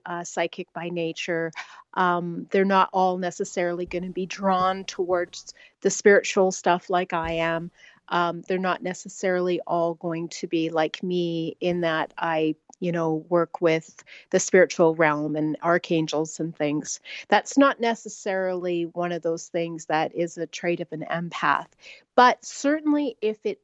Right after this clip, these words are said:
is of interest to you, being an empath definitely sets you apart from others following that path, because it does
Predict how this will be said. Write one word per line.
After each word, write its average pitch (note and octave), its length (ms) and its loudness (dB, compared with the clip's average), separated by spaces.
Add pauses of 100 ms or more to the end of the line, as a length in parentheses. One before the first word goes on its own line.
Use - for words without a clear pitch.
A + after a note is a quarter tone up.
is B3+ 320 0
of A#3 140 0 (220)
interest C4 600 0
to G3+ 100 -12
you, D#3+ 400 -10 (340)
being G#3 280 4
an - 180 -8
empath F3+ 540 -4 (380)
definitely D#4+ 560 -2 (100)
sets - 540 -4
you A#3+ 140 0
apart - 460 -4
from G3 320 -8
others G#3 480 0
following E3+ 540 -4
that E3 240 -6
path, E3 400 -4 (320)
because A3 320 0
it - 140 8 (120)
does A3 300 6